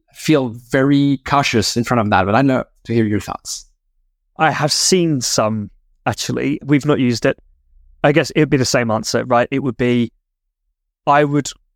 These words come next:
Speaker 2: if I was gonna use it, there would be a long period of time where I would have to run it side by side with actual heat maps
Speaker 1: Mm-hmm.
Speaker 2: to make sure that what it's telling me is actually what customers are doing on the website.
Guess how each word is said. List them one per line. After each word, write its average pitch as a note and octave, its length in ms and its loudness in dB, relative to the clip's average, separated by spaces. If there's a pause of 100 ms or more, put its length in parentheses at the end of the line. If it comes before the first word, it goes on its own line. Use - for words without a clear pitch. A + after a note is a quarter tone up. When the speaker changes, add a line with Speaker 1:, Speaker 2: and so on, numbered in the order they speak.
(420)
Speaker 2:
if C#3 160 -2
I C#3 60 4
was C3 140 -2
gonna D#3+ 180 0
use C3 320 0
it, B2 220 -2 (760)
there C3+ 160 0
would A#2 80 -2
be B2+ 120 2
a A#2+ 60 4
long C#3+ 400 0
period C#3 340 2
of A2 120 -4
time A#2+ 520 -4 (240)
where B2 160 2
I A#2+ 100 6
would A#2+ 80 0
have - 220 -2
to A#2+ 100 -4
run A#2+ 200 0
it A#2 120 -4
side A#2 340 -2
by A2+ 120 0
side A2 320 0
with A2 120 -2
actual A2+ 280 -2
heat B2+ 200 -2
maps - 360 -6 (480)
Speaker 1:
Mm-hmm. A#2+ 160 -6 (240)
Speaker 2:
to - 140 -2
make B2+ 300 2
sure B2 320 2
that A#2 200 2
what A#2+ 220 0
it's - 240 -6
telling C3 300 0
me D3+ 140 4
is D#3 180 0
actually B2 380 -2
what - 180 -8
customers A2+ 400 -2
are G#2+ 40 -4
doing G#2+ 300 -2 (560)
on A#2 120 2
the A2+ 40 4
website. A2 440 0